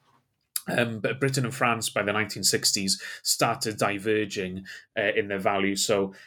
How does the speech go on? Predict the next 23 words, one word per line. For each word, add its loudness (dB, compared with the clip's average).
France 0
carried 0
on 0
with 2
their 2
rocket -2
program 2
and 0
led 0
a 0
lot 0
of -4
the 2
European 0
efforts, -4
West 2
European -2
efforts, -2
because 0
they 0
wanted -2
to 0
have, -2